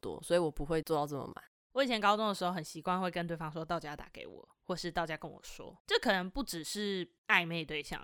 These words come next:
Speaker 2: 可能朋友我也会说。可是我到了现在就出了社会之后，我觉得这句话很多余，而且大家都会讲，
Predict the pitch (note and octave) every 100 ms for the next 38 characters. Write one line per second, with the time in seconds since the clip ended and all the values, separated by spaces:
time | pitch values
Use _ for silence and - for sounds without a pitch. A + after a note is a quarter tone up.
0 | - E3+ D#3 D#3 E3 - D#3+ D#3 G3 D3+
1 | E3 C#3+ E3 - - - - _ - G3+
2 | D#4 G#3 G#3 G3+ F#3 E3 D#3 - - -
3 | F#3+ F#3 F3 F#3 G3+ F3 F3+ E3+ D3+ D3+
4 | D#3+ D#3 D#3+ F3 F#3 F3+ C#3+ E3+ G#3 G#3+
5 | F3 E3+ F#3 D#3+ D#3+ F#3 A#3 C#4+ A3+ F3